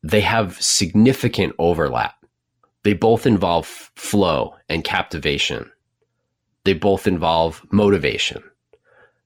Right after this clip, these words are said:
They both involve a sense of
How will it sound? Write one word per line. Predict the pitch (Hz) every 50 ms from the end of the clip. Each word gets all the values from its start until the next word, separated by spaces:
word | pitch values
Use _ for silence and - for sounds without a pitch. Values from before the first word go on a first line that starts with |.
| _ _
They | - 92 98 92
both | 85 80 107 101 98 92 -
involve | 98 90 80 85 87 85 82 82 82 82 80 76 - - - _ _ -
a | - -
sense | - - - 110 87 87 - -
of | 98 85 80 78 73 - -